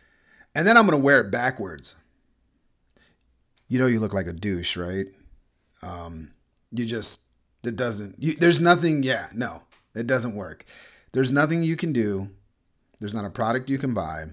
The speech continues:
uh, that is going to take away twenty years off your face. It's called plastic surgery. And even after a while, that starts to look really horrible because you're stretching your skin back and then you're like, "Oh, okay, that's a,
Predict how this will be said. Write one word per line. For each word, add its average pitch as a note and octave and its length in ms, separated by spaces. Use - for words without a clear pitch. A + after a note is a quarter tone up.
uh, D2+ 300
that G2 140
is G2 120
going G#2 240
to G2+ 120
take G#2 200
away F#2 420
twenty G2 300
years E2+ 260
off D#2+ 160
your C#2+ 80
face. - 500
It's - 100
called A#2+ 180
plastic F#2+ 340
surgery. G#2 480
And G2+ 340
even B2 180
after G#2 220
a F#2+ 60
while, G#2+ 340
that G2+ 180
starts F#2+ 280
to F#2 80
look E2 260
really E2 480
horrible D#2 480
because E2+ 460
you're A2 80
stretching A#2 300
your F#2+ 80
skin A#2+ 280
back F2 220
and F#2 80
then G2 60
you're G2 100
like, E2+ 220
"Oh, A#3 360
okay, G#3 480
that's B2 240
a, G2 160